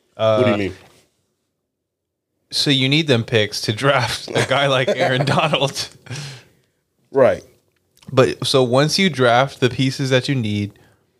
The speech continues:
Speaker 2: then yes, F those picks. If you're the Detroit Lions, you need those picks. That, like, there's,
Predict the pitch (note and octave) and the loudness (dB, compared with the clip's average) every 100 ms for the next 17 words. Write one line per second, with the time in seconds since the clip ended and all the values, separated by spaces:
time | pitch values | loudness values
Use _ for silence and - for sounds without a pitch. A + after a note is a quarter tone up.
0 | _ _ _ _ _ _ A2 A2+ A#2+ A2 | _ _ _ _ _ _ -2 0 2 2
1 | A2 F2+ - - - _ _ - A#2 - | 2 0 -6 -14 -16 _ _ 0 0 2
2 | A2 G#2 - G#2+ F#2+ - - - - B2 | 0 0 -2 -2 -2 -12 -20 -16 -4 0
3 | C3+ D3+ C#3 A#2+ C3+ D3 C3 A#2+ A#2+ D3 | 2 2 2 2 2 2 2 4 4 4
4 | E3+ - - A2 A2+ D3+ F3+ A#2 G#2+ - | 0 -4 -4 0 2 0 2 2 0 -2
5 | G2 G2 - - - _ _ _ _ - | -6 -6 -14 -18 -20 _ _ _ _ -2
6 | A2+ B1 - - E2 A#2 A2+ C3 A#2+ - | 0 -2 -8 -12 -2 -2 2 2 2 -4